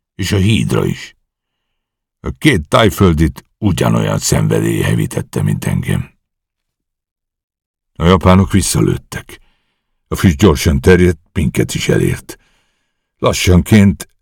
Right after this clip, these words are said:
eltakarta a hidat és a Kwai folyó völgyét. Szürke, bűzös köd szigetelt el bennünket a világtól.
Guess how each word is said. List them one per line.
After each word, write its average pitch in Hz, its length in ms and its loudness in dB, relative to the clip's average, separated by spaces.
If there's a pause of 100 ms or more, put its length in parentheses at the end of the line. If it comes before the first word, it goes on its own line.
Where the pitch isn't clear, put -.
eltakarta 76 640 -2
a 71 40 2
hidat 95 420 2
és - 200 -4
a - 240 -6 (140)
Kwai - 320 -4
folyó 50 400 -2
völgyét. 50 680 -2 (720)
Szürke, - 640 0 (320)
bűzös 76 720 0 (120)
köd 80 220 -4 (100)
szigetelt 57 720 -4
el 58 140 -2
bennünket 50 600 -2
a 58 80 -2
világtól. - 800 -6